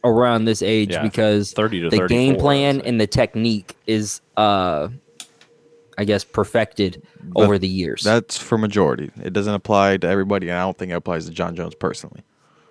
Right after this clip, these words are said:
Speaker 3: Just 'cause
Speaker 2: Now
Speaker 3: just 'cause it's a general thing doesn't mean it applies to John Jones as
Speaker 1: I'm
Speaker 3: well.
Speaker 1: just saying, this
Speaker 3: I
Speaker 1: is,
Speaker 3: know, I'm just
Speaker 1: I
Speaker 3: saying,
Speaker 1: mean,
Speaker 3: giving my
Speaker 1: I'm just
Speaker 3: opinion.
Speaker 1: saying. I'm just saying what you're just saying,
Speaker 2: No,
Speaker 1: friend.
Speaker 2: you, you're both just saying. We got that.
Speaker 1: <laughs>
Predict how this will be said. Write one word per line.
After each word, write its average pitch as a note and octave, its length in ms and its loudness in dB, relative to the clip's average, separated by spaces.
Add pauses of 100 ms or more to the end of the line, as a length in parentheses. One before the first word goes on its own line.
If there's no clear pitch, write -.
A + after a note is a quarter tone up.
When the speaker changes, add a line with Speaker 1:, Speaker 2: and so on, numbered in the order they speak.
(1500)
Speaker 3:
Just G#2+ 180 0
'cause A2 80 4
Speaker 2:
Now G2+ 260 2
Speaker 3:
just G2+ 140 -4
'cause G2 180 -4
it's - 120 -8
a F#2 60 -2
general E2+ 360 -4
thing D2+ 240 -12
doesn't E2 260 -8
mean D#2 120 -12
it D#2 120 -12
applies E2+ 360 -8
to D#2 80 -16
John D#2+ 260 -10
Jones E2+ 220 -10
as - 80 -12
Speaker 1:
I'm B2+ 80 2
Speaker 3:
well. B2+ 80 2
Speaker 1:
just C#3+ 180 2
saying, C#3+ 240 2
this A#2 180 -2
Speaker 3:
I A#2 100 6
Speaker 1:
is, A#2 40 4
Speaker 3:
know, A2+ 80 6
I'm G2+ 140 4
just F#2 140 0
Speaker 1:
I - 20 4
Speaker 3:
saying, A#2+ 280 4
Speaker 1:
mean, - 240 -14
Speaker 3:
giving F2+ 220 -4
my F2+ 120 0
Speaker 1:
I'm - 60 0
just C3 200 4
Speaker 3:
opinion. D#3 180 2
Speaker 1:
saying. F#2+ 220 -12
I'm D3+ 160 4
just D#3+ 180 2
saying D#3+ 400 2
what D3 140 0
you're D#3+ 80 2
just A#2+ 180 -2
saying, F#2+ 320 -12
Speaker 2:
No, - 40 -4
Speaker 1:
friend. A#2+ 180 0
Speaker 2:
you, C#3 60 -4
you're C3 140 0
both E3 240 8
just D3+ 220 4
saying. E2 300 -2
We F#2 120 -6
got F#2+ 220 0
that. - 1160 -2
Speaker 1:
<laughs> - 0 -